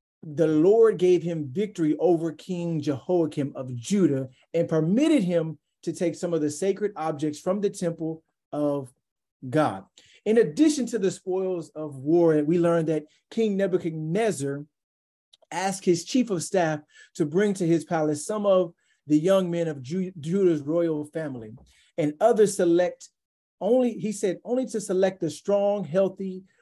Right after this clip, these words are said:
good-looking young men. So, you know, I would have likely been chosen by this chief of staff. Uh, he goes on to say, "Make sure that they are well-versed in every branch of learning, are gifted with knowledge, and have good judgment,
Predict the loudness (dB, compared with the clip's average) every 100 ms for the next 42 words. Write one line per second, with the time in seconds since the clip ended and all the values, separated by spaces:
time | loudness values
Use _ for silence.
0 | _ _ -14 -2 2 2 2 2 2 2
1 | 0 2 0 0 0 0 2 0 -2 -2
2 | -2 -2 -4 -6 -2 0 4 4 2 0
3 | -4 -4 -2 0 -2 -2 -6 -4 -2 0
4 | 0 -4 -8 -12 _ _ -6 -4 0 0
5 | -2 -4 -4 -4 -8 -8 -4 -2 -2 -6
6 | _ _ _ -4 -2 -2 2 4 4 -2
7 | -4 -6 -6 -4 -2 -2 -4 -4 -2 -2
8 | 0 0 0 -2 0 4 6 4 0 -4
9 | -2 -2 -2 -8 -16 -20 _ _ _ -6
10 | -6 -4 0 2 2 -2 0 0 -2 -4
11 | -4 -2 0 0 0 -4 -10 _ _ -10
12 | -10 -8 -4 -4 -4 -2 0 0 -2 0
13 | 2 2 0 -4 -8 -6 -4 -6 -8 -4
14 | 0 0 -2 0 2 2 -2 -8